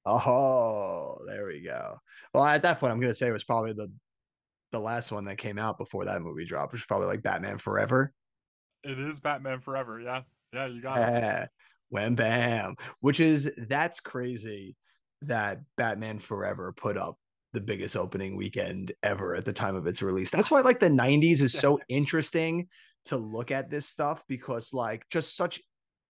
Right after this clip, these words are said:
Speaker 1: interesting movies were holding these records. And, like, it's so much harder to break a record like that today, where, like, when a movie does it, you know exactly, like, you're not surprised, you know exactly the type of movie that's gonna do it.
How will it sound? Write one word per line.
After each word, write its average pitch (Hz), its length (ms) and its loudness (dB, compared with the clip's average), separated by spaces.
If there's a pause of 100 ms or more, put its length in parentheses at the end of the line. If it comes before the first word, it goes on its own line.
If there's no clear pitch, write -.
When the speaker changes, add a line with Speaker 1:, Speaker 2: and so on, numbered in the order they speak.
(160)
Speaker 1:
interesting 135 640 -4
movies 104 640 -8 (480)
were 120 120 2
holding 117 440 4
these 104 200 0
records. 101 540 -4
And, 110 140 -4
like, 110 360 -4
it's - 280 -6
so 151 160 6
much 143 160 2
harder 120 460 -2
to 104 100 -10
break 107 340 -10
a 107 60 -8
record 104 420 -6
like 98 220 -8
that 98 260 -6
today, 104 640 -6 (520)
where, 120 160 2
like, 110 500 -2
when 123 240 0
a 123 60 2
movie 127 360 4
does 120 220 0
it, 110 160 -6
you 117 80 -6
know 113 220 -4
exactly, 104 560 -4
like, 117 180 -4
you're 143 100 2
not 135 120 0
surprised, 110 380 -4
you 120 60 -6
know 117 100 -2
exactly 113 440 -4
the 104 80 -4
type 107 220 -4
of 104 100 -10
movie 104 240 -6
that's 101 160 -10
gonna 98 180 -8
do 113 280 -2
it. 92 180 -6